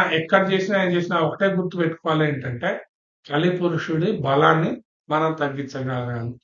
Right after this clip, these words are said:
ఎప్పుడైతే కలిపురుషుడి బలాన్ని మనం తగ్గిస్తామో అప్పుడు మన జీవితము, మన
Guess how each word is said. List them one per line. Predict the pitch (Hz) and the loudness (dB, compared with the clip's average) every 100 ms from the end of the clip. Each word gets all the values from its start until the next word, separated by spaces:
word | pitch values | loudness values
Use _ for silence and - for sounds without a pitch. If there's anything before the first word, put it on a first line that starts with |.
| _ - | _ -2
ఎప్పుడైతే | 165 165 240 226 220 226 | 0 4 6 8 8 4
కలిపురుషుడి | 208 190 185 208 180 190 175 | 4 2 2 -2 -4 -4 0
బలాన్ని | 170 165 165 165 | 2 2 2 0
మనం | 160 156 | 0 0
తగ్గిస్తామో | 143 135 147 143 135 123 139 - _ _ _ _ - | -2 -2 -4 -4 -6 -4 -4 -8 _ _ _ _ -6
అప్పుడు | 233 - 214 185 165 - - _ _ _ - | -4 -2 0 4 4 2 -6 _ _ _ -12
మన | 131 147 175 180 | -4 0 2 2
జీవితము, | 151 165 175 160 160 165 | 2 2 2 2 2 2
మన | 180 151 151 170 - | 2 2 4 2 0